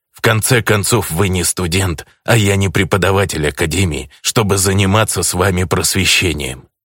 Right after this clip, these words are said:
Я развернулся, буквально излучая недоверие и сомнение. "Не надо смотреть на меня, как на злодея.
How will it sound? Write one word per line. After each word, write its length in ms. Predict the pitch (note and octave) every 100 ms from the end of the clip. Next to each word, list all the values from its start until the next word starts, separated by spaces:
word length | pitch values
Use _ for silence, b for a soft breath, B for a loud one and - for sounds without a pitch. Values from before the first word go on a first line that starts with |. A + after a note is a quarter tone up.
| _ _ _ _ _ _ _ _ _ -
Я 260 | F#2 F#2 F2
развернулся, 920 | F2+ F2 F#2+ F2 D#2 C2 - G#1+ - _ _ _ _
буквально 580 | G2 A2 G2+ G2+ G2+ G2+
излучая 560 | F2 G2 G2 G2 F#2 F#2+
недоверие 640 | G2 G2 F#2+ E2+ E2+ E2+
и 40 |
сомнение. 720 | D#2+ G2 F2+ E2 C#2 C2 B1+ - _ _ _ _ _ _ _ _ _ _ _ _ _ _
"Не 180 | A#2 A#2+
надо 340 | A2 D2+ C#2+ -
смотреть 580 | - F2 - A2 G#2+
на 80 | F#2
меня, 280 | E2 F#2 G#2
как 240 | - G2 G2
на 100 | F2
злодея. 640 | E2+ E2 D2+ C2+ C2